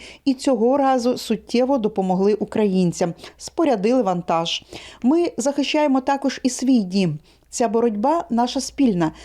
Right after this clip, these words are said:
неодноразово чули українці, перебуваючи в Литві. Плідною також була зустріч і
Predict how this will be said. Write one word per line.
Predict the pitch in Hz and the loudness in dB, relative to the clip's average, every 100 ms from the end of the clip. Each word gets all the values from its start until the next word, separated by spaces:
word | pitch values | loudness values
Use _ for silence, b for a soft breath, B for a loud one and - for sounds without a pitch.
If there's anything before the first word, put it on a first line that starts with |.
| B | B
неодноразово | 202 208 202 202 196 285 | 0 0 2 0 2 0
чули | 269 262 240 | 0 2 2
українці, | - - 202 208 269 269 | 0 0 0 2 2 0
перебуваючи | 220 196 180 185 196 190 202 | -2 -2 0 0 0 -2 -2
в | |
Литві. | 196 190 190 175 - B B B - | -2 0 0 -2 -4 B B B 0
Плідною | 294 339 330 | 2 4 2
також | 320 294 269 | 2 0 0
була | 240 262 | 2 2
зустріч | 254 254 254 247 - - | 2 0 0 -2 -4 -2
і | 254 302 | 2 2